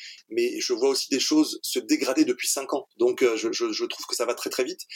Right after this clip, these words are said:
et qu'il faudrait, euh, rapidement, euh, mettre un terme à certaines pratiques qui, qui, euh, sont manifestement, euh, néfastes à notre vivre ensemble ou à,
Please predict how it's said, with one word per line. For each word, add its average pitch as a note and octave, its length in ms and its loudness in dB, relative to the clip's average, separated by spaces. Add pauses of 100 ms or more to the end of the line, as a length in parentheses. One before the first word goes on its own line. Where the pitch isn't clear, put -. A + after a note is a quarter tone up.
(340)
et A2 160 -2
qu'il A2+ 300 0
faudrait, C3 400 2
euh, G#2 160 2
rapidement, C3+ 640 2
euh, - 540 -6
mettre D3+ 260 -2
un C#3+ 80 0
terme D3+ 220 2
à B2 40 -2
certaines - 360 0
pratiques - 400 -4
qui, - 240 -10
qui, A2+ 280 -4
euh, - 220 0 (380)
sont C#3 200 -6
manifestement, C3+ 920 0
euh, - 20 -8 (320)
néfastes D3+ 680 0
à A#2 100 0
notre A#2+ 340 -2
vivre A#2+ 220 -2
ensemble C#3+ 400 0
ou A#2 100 4
à, G#2 180 -2